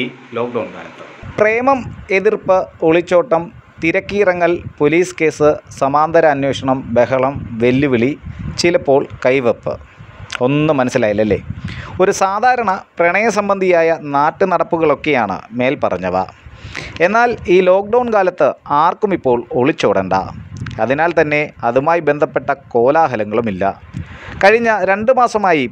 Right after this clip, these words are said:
പേരിന് പോലും ഒരു പ്രണയക്കേസ് പോലീസ് സ്റ്റേഷനുകളിൽ റിപ്പോർട്ട് ചെയ്തിട്ടുമില്ല. ലോക്ക്ഡൗണിൽ പുറത്തിറങ്ങാനാവാതെ കുടുംബാംഗങ്ങളെല്ലാം വീട്ടിലിരിപ്പാണ്. എന്നാലും എങ്ങാനും അവരുടെ കണ്ണു വെട്ടിച്ച് കാമുകനോടൊപ്പം ചാടിയാൽ മുക്കിന് മുക്കിന് കാവൽ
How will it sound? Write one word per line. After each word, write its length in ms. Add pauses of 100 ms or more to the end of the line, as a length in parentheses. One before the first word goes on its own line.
പേരിന് 440
പോലും 320
ഒരു 100 (160)
പ്രണയക്കേസ് 720 (200)
പോലീസ് 320
സ്റ്റേഷനുകളിൽ 580 (240)
റിപ്പോർട്ട് 480
ചെയ്തിട്ടുമില്ല. 600 (1040)
ലോക്ക്ഡൗണിൽ 520 (100)
പുറത്തിറങ്ങാനാവാതെ 1000 (180)
കുടുംബാംഗങ്ങളെല്ലാം 1080
വീട്ടിലിരിപ്പാണ്. 680 (560)
എന്നാലും 400
എങ്ങാനും 400 (460)
അവരുടെ 360
കണ്ണു 260
വെട്ടിച്ച് 340 (140)
കാമുകനോടൊപ്പം 840
ചാടിയാൽ 400 (320)
മുക്കിന് 400
മുക്കിന് 320 (220)
കാവൽ 320